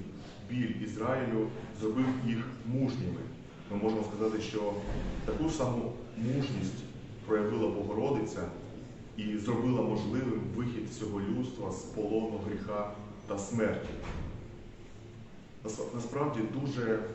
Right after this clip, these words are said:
великий проміжок часу пройшов з того моменту, як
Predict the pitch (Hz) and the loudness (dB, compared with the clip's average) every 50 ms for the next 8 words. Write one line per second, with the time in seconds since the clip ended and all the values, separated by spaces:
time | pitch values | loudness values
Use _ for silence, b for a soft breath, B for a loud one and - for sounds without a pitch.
0 | - - - 110 117 123 143 - - 113 - 131 127 123 120 110 107 113 110 - | -6 -8 -4 -2 0 2 4 4 4 2 2 2 2 2 4 4 2 2 0 0
1 | - 127 120 110 107 - - 87 87 90 - - - - - - - - - - | 0 2 2 2 2 2 0 -2 -2 -2 -4 -6 -10 -10 -12 -12 -14 -14 -14 -12
2 | - - 110 110 110 107 - 127 127 131 127 127 - - - - - - - - | -6 2 4 4 4 4 2 2 2 2 2 2 0 -2 -4 -4 -6 -6 -2 -2
3 | 127 120 117 113 113 113 127 135 - - 117 110 110 110 | 0 2 4 4 6 6 6 4 2 0 0 2 2 2